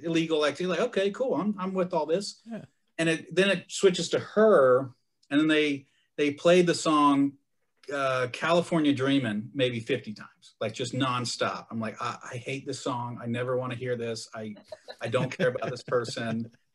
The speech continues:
Speaker 1: Uh, please stop. Oh God, please stop." Uh, and I, I don't understand why people like it so much. Um, I think maybe 'cause it's the, you know, they really show the market and the lifestyle of, you know, wherever they are. I'm sure they say, uh,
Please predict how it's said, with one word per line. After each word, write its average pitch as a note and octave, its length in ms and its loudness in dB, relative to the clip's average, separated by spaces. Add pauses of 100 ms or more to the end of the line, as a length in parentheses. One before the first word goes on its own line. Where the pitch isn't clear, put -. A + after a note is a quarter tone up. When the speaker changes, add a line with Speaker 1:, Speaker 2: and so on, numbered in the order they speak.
(160)
Speaker 1:
Uh, G#2+ 200 -6
please B2 300 -4
stop. G2 300 -2
Oh A#2 100 -4
God, G#2 260 -4
please A#2 200 -10
stop." - 260 -12 (480)
Uh, A2+ 420 -2
and D#3 120 -6
I, D#3+ 140 -4 (100)
I F3+ 60 4
don't F#3+ 300 6
understand G#3+ 480 2
why G#3+ 120 0
people G#3+ 340 -2
like C4+ 240 0
it A#3+ 100 -6
so - 160 -4
much. G#2 440 -4
Um, C#3 580 0 (180)
I C#3 80 0
think D#3 200 0
maybe D3 280 4
'cause D3 240 2
it's C3+ 240 -6
the, B2+ 460 -8 (340)
you C#3+ 80 2
know, C#3 80 6
they C3 120 4
really D3 240 6
show D3 200 4
the B2+ 80 4
market C3 540 2
and B2 100 -4
the A2+ 60 -2
lifestyle C3+ 880 0
of, A2+ 320 -8 (640)
you C3 100 -4
know, A#2 140 -2
wherever A#2 420 0
they G2+ 160 0
are. G2 320 -4
I'm G#2 140 -8
sure - 180 -12
they - 120 -20
say, - 840 -20
uh, G2+ 100 -16